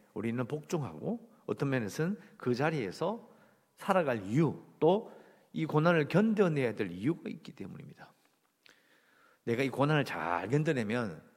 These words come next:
끝에 가면 다 잘 되겠지, 우리는 그렇게 생각하는 게 아니고요. 어려워도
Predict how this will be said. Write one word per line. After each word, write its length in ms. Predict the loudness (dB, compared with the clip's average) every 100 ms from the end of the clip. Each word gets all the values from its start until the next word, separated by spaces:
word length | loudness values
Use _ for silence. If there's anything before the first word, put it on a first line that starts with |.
| _
끝에 220 | 2 4
가면 220 | 0 -4
다 220 | -6 -6 -6
잘 160 | -6
되겠지, 580 | -6 -4 -4 -6 -12 -14 -20 _ -6
우리는 200 | -2 0
그렇게 240 | 0 -2
생각하는 400 | -4 -6 -6 -8
게 120 | -10
아니고요. 520 | -10 -12 -12 -12 -12 -16 _ _ _ _ _ _ _ _ _
어려워도 840 | 6 8 8 4 -2 -4 -6 -12